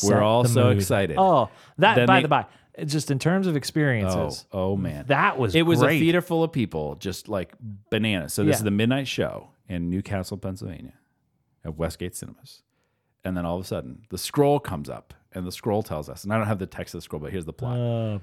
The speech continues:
Speaker 2: boy.
Speaker 1: The Trade Federation upsets order and disrupts peace in the Galactic Republic by blockading the <laughs> planet Naboo in preparation for a full-scale invasion.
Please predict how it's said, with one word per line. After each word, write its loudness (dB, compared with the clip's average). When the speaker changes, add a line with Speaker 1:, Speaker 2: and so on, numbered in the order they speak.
Speaker 2:
boy. -8
Speaker 1:
The 0
Trade 0
Federation -2
upsets 0
order 0
and -6
disrupts -2
peace -2
in -6
the -4
Galactic -4
Republic -2
by 2
blockading 2
the 0
<laughs> -4
planet 0
Naboo 2
in 4
preparation 2
for 0
a 2
full-scale -2
invasion. -4